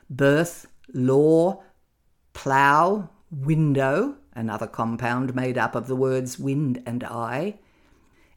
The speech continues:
egg, cake, glove, husband, guest, foot, leg, keel, freckles.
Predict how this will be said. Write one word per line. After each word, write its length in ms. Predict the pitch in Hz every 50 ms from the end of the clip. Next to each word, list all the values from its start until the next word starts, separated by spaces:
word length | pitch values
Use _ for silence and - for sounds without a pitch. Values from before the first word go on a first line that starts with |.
| _ _
egg, 560 | - 175 175 180 220 214 202 196 240 113 - - _
cake, 580 | - - - 143 147 190 196 - - - - _ _ _ _ _ _ _ _ _
glove, 600 | - 139 135 135 135 139 156 196 226 226 - - - _ _ _ _
husband, 760 | - - - 143 147 143 143 139 135 180 196 226 240 240 - - - _ _ - 147 135
guest, 560 | 127 143 139 175 214 214 - - - - - - _ _ _ _ _
foot, 580 | - - - - 151 143 - - - - - - _ _ _ _ _
leg, 720 | - 135 135 139 143 147 156 185 208 214 208 254 254 - - _ _ _ _ _ _ _
keel, 720 | - - - 170 160 160 160 170 196 220 254 277 285 277 - _ _ _ _
freckles. 840 | _ - - - - 147 139 - - 160 180 214 262 294 - - -